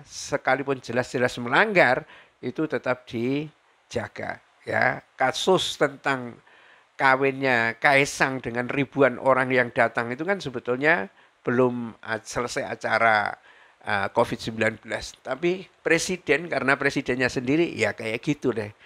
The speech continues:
Nah, ini semakin, eh, membuat ya orang yang ada, eh, itu menjadi semakin, ya, kayak begini aja ini rejim, ya kan? Buat aturan, eh, carut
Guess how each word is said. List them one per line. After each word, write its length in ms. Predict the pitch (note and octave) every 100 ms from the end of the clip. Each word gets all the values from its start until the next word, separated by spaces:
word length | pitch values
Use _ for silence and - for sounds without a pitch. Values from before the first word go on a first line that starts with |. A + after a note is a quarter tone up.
| - - - _
Nah, 240 | - G#2
ini 320 | A2 B2 D3+ D#3+
semakin, 720 | D#3 B2+ A#2 A2 C3 C#3+ C3+
eh, 720 | A#2+ A2 G#2 G2+ G2+ F#2+ F#2+ G#2
membuat 640 | B2 C3 A#2 A2 A2+ C#3 -
ya 400 | A2 A2+ C3+ -
orang 480 | C3 D3+ E3 D3 C#3+
yang 240 | C3 A2
ada, 560 | A#2 A2+ - A2 C3+ F3+ - - - _ _ _ -
eh, 400 | G#2+ G#2 G2+ G#2
itu 320 | A2+ D3 C#3+
menjadi 560 | C#3 B2 G#2+ G2+ B2 A#2+
semakin, 880 | A#2 A2 G#2 - A#2 A#2+ B2 A#2+ - - - B2
ya, 480 | D3 G#3 G3 F#3 E3 - _ _ _ _
kayak 320 | - A#2 G2+
begini 400 | - - B2 B2
aja 320 | B2+ B2 A#2+ A2
ini 240 | G#2 G#2+
rejim, 480 | G2 - A#2 G2+ G#2 -
ya 240 | - G#2+ A#2
kan? 240 | B2+ F3+ - - - _ _
Buat 320 | - A2 A#2
aturan, 640 | - A2+ A#2+ A#2+ C#3 D#3 D#3 _ _ _ -
eh, 200 | G#2 G#2
carut 400 | - B2 C3